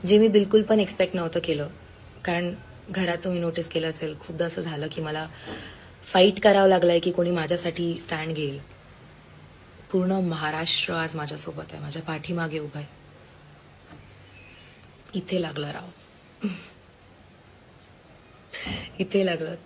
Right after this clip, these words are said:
Thank you so much. धन्यवाद पूर्ण महाराष्ट्राला, संपूर्ण महाराष्ट्राला, ज्यांनी ज्यांनी हे पाहिलं त्या सगळ्यांना thank, thank you, कारण की तुम्ही आणि तुमच्या सपोर्टमुळे आज मला थोडं शांत वाटतंय.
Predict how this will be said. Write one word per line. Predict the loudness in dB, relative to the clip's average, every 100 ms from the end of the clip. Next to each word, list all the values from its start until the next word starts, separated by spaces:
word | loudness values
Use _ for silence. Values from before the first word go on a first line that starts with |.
| -6
Thank | -4 -4 -6 -6
you | -8 -6
so |
much. | -8 -8 -10 -8 -10 -10 -20 -20 -14 -6
धन्यवाद | -4 -2 0 0 0 -2 -4 -10 -12 -12 -20 -14 -4
पूर्ण | -2 -2 -4 -6 -10 -20 -20 -20 -12 -6
महाराष्ट्राला, | -6 -4 -4 -4 -2 -2 -4
संपूर्ण | -4 -8 -8 -6 -6
महाराष्ट्राला, | -6 -6 -6 -4 -4 -4 -4 -2
ज्यांनी | 0 0 -2
ज्यांनी | -2 -4
हे | -4 -6
पाहिलं | -4 -4 -2 -2 -2 -6 -20 -20 -20 2
त्या | 4
सगळ्यांना | 4 2 2 2 4 4 2
thank, | -2 -6 -8 -4 -2
thank | -2 -4
you, | -4
कारण | -4 -4
की | -6
तुम्ही | -6 -4 -2 -2 -4 -4
आणि | -6 -6
तुमच्या | -6 -4 -2
सपोर्टमुळे | -2 -4 -4 -6 -6 -4 -4 -6 -12 -12 -12 -12 -16 -16 -6 -2
आज | 0 0
मला | -2 0
थोडं | 2 2 -2 -8 -18 -20 -20 -20 -20 -20 -20 -20 -20 -10 -6
शांत | -4 -4 -6
वाटतंय. | -10 -10 -12